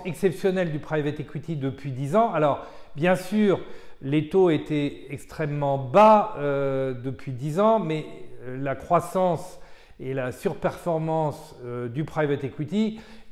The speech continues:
est liée historiquement à plus de, des trois quarts à la capacité des équipes à sélectionner, à choisir des entreprises sur lesquelles investir,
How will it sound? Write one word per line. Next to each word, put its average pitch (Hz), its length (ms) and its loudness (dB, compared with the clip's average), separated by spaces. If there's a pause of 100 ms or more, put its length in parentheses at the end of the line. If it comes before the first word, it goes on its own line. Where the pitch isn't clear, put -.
est 160 100 4
liée 170 420 2
historiquement 175 880 0 (340)
à 135 100 -2
plus 180 240 -4
de, 139 380 2
des 131 120 -2
trois 165 200 0
quarts 160 440 2 (360)
à 139 300 2
la 131 300 2 (200)
capacité 185 640 2
des 151 240 -2
équipes 160 420 -4
à 120 540 -2 (260)
sélectionner, 156 1040 -2
à 120 340 -4 (160)
choisir 156 580 0
des 131 180 -2
entreprises 135 720 -4 (200)
sur 135 160 -10
lesquelles 127 320 -6
investir, 131 560 -2